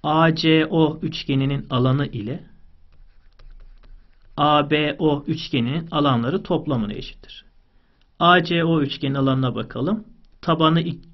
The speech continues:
bir, bu tabana ait yükseklik de sekiz. Alan taban çarpı yükseklik bölü ikiden bir çarpı sekiz bölü ikidir. A B O üçgenine bakalım. Tabanı iki, bu tabana ait yükseklik de dokuzdur.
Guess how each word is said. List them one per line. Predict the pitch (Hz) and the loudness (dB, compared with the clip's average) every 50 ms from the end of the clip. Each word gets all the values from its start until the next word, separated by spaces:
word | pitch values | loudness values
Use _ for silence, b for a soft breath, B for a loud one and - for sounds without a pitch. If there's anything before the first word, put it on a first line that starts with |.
| - - - | -18 -14 -6
bir, | 135 156 165 185 180 - - - - | -2 -2 -2 -2 -2 -6 -12 -8 -6
bu | 165 151 - | -6 -4 -2
tabana | 165 147 139 139 139 143 143 | 0 0 2 2 0 0 0
ait | 139 131 131 131 139 | 0 0 -2 -2 -6
yükseklik | 131 131 - - 135 - - - - - | -8 -6 -4 -4 -4 -4 -6 -10 -8 -8
de | 147 135 | -8 -6
sekiz. | - - 156 127 - - 190 185 - - - | -4 -6 -6 -4 -4 -6 -6 -6 -8 -10 -6
Alan | - 139 127 135 139 147 147 - | -4 0 0 2 0 0 -2 -4
taban | - 131 131 147 151 160 156 | -4 -4 -2 -2 -2 -2 -2
çarpı | 160 151 131 123 123 - | -2 -2 -2 -2 -2 -4
yükseklik | 127 127 - - - - 147 139 - - | -8 -6 -6 -6 -6 -6 -8 -10 -8 -8
bölü | 127 113 120 | -6 -6 -6
ikiden | 117 - 120 110 160 185 175 160 | -6 -6 -6 -6 -4 -4 -4 -4
bir | 156 139 127 - | -4 -4 -4 -4
çarpı | - 123 95 - - - | -6 -8 -8 -8 -10 -10
sekiz | - 127 - 135 117 107 | -10 -8 -6 -8 -8 -6
bölü | 107 131 185 | -6 -4 -4
ikidir. | - - - - 151 185 214 - - - _ _ _ _ _ _ _ _ _ _ _ _ _ _ _ _ _ _ _ _ _ _ _ _ _ _ | -4 -4 -6 -6 -6 -6 -8 -8 -14 -20 _ _ _ _ _ _ _ _ _ _ _ _ _ _ _ _ _ _ _ _ _ _ _ _ _ _
A | - 156 156 160 156 151 | 0 4 4 4 4 4
B | 165 160 156 151 | 2 2 2 2
O | 160 170 156 143 135 - - - | 0 0 0 0 0 -4 -8 -10
üçgenine | 151 - - - - 139 120 117 113 107 | -8 -8 -8 -6 -4 -4 -4 -2 -4 -6
bakalım. | - 110 110 - 117 117 143 190 214 214 - - - _ | -8 -10 -10 -8 -8 -4 -2 -2 -2 -4 -6 -10 -20 _
Tabanı | - - 160 160 156 151 151 139 135 139 - - | -2 -2 0 2 2 0 0 -2 -4 -4 -6 -10
iki, | 139 135 - - 190 190 170 165 | -10 -10 -4 -2 -2 0 0 -2
bu | 160 | -2
tabana | 160 156 139 135 143 139 143 | -2 -2 0 0 0 0 0
ait | 139 135 131 131 131 | 0 -2 -2 -2 -6
yükseklik | 135 131 - - 135 - 151 139 - - | -8 -6 -4 -6 -6 -4 -6 -10 -8 -6
de | 135 127 127 | -6 -4 -4
dokuzdur. | 147 151 - - 131 113 107 - 196 208 - - - | -4 -6 -6 -6 -6 -8 -6 -6 -8 -8 -8 -14 -20